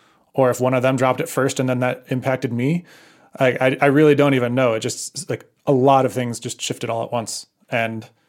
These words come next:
uh, what I do know is that I started to feel a lot more pleasure in the, in the process of digging up, like, what would normally have been uncomfortable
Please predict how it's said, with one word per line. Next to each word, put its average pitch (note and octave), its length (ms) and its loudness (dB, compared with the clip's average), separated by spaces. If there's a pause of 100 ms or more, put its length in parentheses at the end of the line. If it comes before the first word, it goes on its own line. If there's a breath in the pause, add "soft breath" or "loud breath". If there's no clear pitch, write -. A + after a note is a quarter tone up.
(880)
uh, A#2 320 0
what B2+ 240 2
I A#2+ 80 0
do C3 260 2
know A2+ 240 -4
is A#2 180 -4
that A#2 360 -4 (600)
I B2 120 0
started B2+ 320 0
to A2+ 60 -8
feel B2 180 -2
a - 20 -2
lot A#2 180 0
more A#2 140 -6
pleasure A#2 420 -4
in A2 460 -8 (140)
the, A2+ 440 -6 (1160)
in C3+ 180 2
the B2 80 -2
process A#2 440 -4
of A#2 280 -10 (320)
digging B2 320 -2
up, A2+ 160 -6 (800)
like, A2+ 180 -6
what A#2 260 -2
would B2 240 -2
normally C3 400 0
have B2 140 0
been A#2+ 160 -2
uncomfortable A2 720 -6